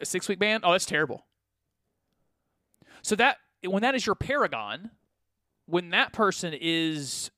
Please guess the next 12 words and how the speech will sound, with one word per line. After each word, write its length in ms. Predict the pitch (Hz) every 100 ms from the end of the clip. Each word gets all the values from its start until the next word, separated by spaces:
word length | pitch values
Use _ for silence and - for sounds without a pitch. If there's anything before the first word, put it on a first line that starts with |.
| _
how 160 | - 175
you 140 | 185
find 240 | 190 180
out 160 | 180 151
what's 180 | 165 -
right 220 | 156 175
and 120 | 147
wrong, 440 | 160 240 123 170 208 _ _ _ _ _ _ _ _ _ _ _ _ _ _ _ _ _ _ _ _ -
you're 160 | 170
going 360 | 175 190 269 330
to 260 | - 254
have 520 | 226 185 220 247 202